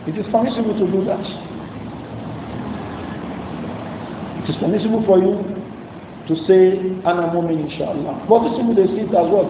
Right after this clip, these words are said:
Doubting the iman. So when said, Jibril said what? "The murja yawuju alaykumma." So what it meant is that the murja, they are people who purify themselves to the extent that they trivialize,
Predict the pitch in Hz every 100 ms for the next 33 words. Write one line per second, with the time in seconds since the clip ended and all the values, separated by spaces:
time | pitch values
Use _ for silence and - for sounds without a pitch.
0 | 156 175 180 180 160 - 151 160 160 -
1 | - - - 240 269 349 - 247 240 220
2 | 202 196 233 226 214 208 202 196 202 165
3 | 175 220 226 208 240 196 185 175 202 233
4 | 196 226 180 180 185 180 196 190 165 -
5 | - - - - - - - - - -
6 | - - - - - - - - 185 175
7 | 165 156 160 - - - - - - -
8 | - 160 214 233 185 180 185 202 185 165
9 | 156 156 156 - - 160 160 226 196 240
10 | 226 196 170 190 - 196 214 202 - 170
11 | 160 151 - 170 170 165 165 - - -
12 | - - 147 143 156 156 156 - - -
13 | - 156 - 180 196 185 160 160 160 156
14 | 160 160 160 160 185 190 185